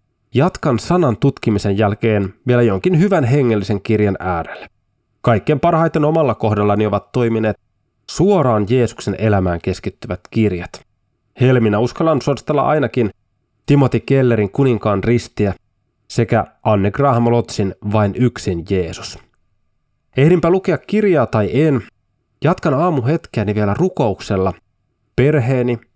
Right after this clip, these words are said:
ystävieni, sukulaisten ja kohtaamispaikkalaisten puolesta. Erityisesti tulee rukoiltua heidän puolestaan, kenen elämässä tiedän olevan erityistä tarvetta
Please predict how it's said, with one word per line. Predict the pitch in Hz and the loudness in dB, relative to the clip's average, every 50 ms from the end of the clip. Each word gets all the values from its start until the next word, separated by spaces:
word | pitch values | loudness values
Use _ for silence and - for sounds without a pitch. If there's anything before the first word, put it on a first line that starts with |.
| _ _ - 117 | _ _ 0 0
ystävieni, | 123 117 - - - 120 107 107 110 107 104 107 104 98 _ _ _ | 0 0 0 -2 -2 -2 0 0 0 0 0 -2 -4 -4 _ _ _
sukulaisten | - - 131 131 - - 131 123 110 98 98 - - - - 95 92 _ _ _ _ _ _ _ _ _ _ _ - | -4 0 0 0 0 2 0 2 2 0 -2 -4 -6 -6 -8 -8 -8 _ _ _ _ _ _ _ _ _ _ _ -6
ja | - - | -6 0
kohtaamispaikkalaisten | - 185 151 - - - 117 104 98 - - - 104 - - - 98 98 95 - - 98 90 | 0 0 0 0 -2 -2 -2 -2 -2 -4 -4 -6 -6 -4 -4 -4 -2 -2 -4 -4 -6 -8 -8
puolesta. | - - 107 98 87 76 78 - - - - - - _ _ _ _ _ _ _ _ _ _ _ - - | -4 -2 -2 -2 -2 -4 -6 -10 -14 -14 -18 -20 -20 _ _ _ _ _ _ _ _ _ _ _ -2 0
Erityisesti | 131 123 123 117 - 139 127 139 - - 175 - - | 2 2 2 0 0 -2 -4 -4 -4 -6 -6 -6 -2
tulee | - 175 170 151 | -2 0 0 2
rukoiltua | 143 165 160 - 151 139 - - 127 117 | 0 0 -2 -2 -4 -4 -2 -2 -2 0
heidän | 139 170 160 143 113 101 | 0 0 0 0 -2 -2
puolestaan, | - 131 135 127 123 110 95 - _ - 95 95 92 90 _ _ _ _ _ _ _ _ _ _ - | -2 0 0 2 2 0 -2 -4 _ -8 -6 -6 -6 -8 _ _ _ _ _ _ _ _ _ _ -2
kenen | - 131 135 131 143 | 0 0 0 2 0
elämässä | 165 180 175 143 120 - - - - | 0 0 0 0 -2 -4 -6 -8 -4
tiedän | 143 147 139 127 113 101 | -2 -2 0 0 -2 -2
olevan | - 120 127 117 117 110 101 | -2 -2 -2 -2 -2 -4 -4
erityistä | - 160 180 185 160 127 - - 107 98 - - 95 | -2 -2 0 0 0 -2 -2 -2 -4 -4 -4 -8 -8
tarvetta | - - 107 104 101 95 92 - _ - 92 85 | -4 -2 -2 0 0 -2 -4 -6 _ -10 -10 -10